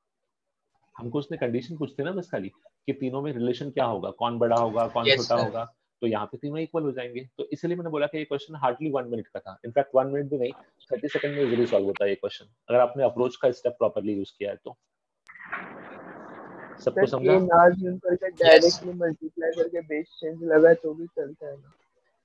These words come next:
Speaker 1: But directly बेटा multiply कैसे करोगे? Because क्या है ना कि आपके पास ये एक एक्सप्रेशन है जो इसके equal है। अब इसको solve करने के लिए अगर आप simplify करोगे, तो कहीं ना कहीं एक इक्वेशन बनेगा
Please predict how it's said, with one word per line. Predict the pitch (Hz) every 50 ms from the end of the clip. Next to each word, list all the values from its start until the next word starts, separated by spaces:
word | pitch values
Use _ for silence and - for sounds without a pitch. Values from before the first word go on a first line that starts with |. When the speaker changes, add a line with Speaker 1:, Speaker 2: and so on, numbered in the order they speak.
| _ _ 123
Speaker 1:
But | 117 139 139
directly | 127 131 117 120 120 - 151 143
बेटा | 147 151 143
multiply | 131 113 117 123 123 139 135 139
कैसे | - 135 131 135 135
करोगे? | 135 127 120 117 117 123 127 127
Because | 117 120 120 127 127 -
क्या | - - 139
है | 127 113
ना | 113 123 120
कि | - 139 139 139 - _ _ _ _ -
आपके | 120 113 - _ - 143
पास | 135 139 127 131 135 - -
ये | 120 120 113 120 131 139 143 - -
एक | 143 135
एक्सप्रेशन | 139 123 - _ - 110 104 - 101 92 92
है | 90 92 _ _ _ _ _ _ _
जो | 117 120 143 147
इसके | - - - _ 139
equal | 123 110 - - 98 95 -
है। | - _ _ _ _ -
अब | 120 123
इसको | 120 120 120 139
solve | - - 131 135 135 -
करने | 147 139 135 135
के | - 139
लिए | 139 135
अगर | 135
आप | 139 135
simplify | - 131 110 110 123 120 - 135 139
करोगे, | 135 131 135 131 139
तो | 139 139
कहीं | 143 139 135
ना | 135
कहीं | 139 143
एक | 139
इक्वेशन | 135 - - 117 120 120 131 135
बनेगा | 123 117 104 95 95 117 - -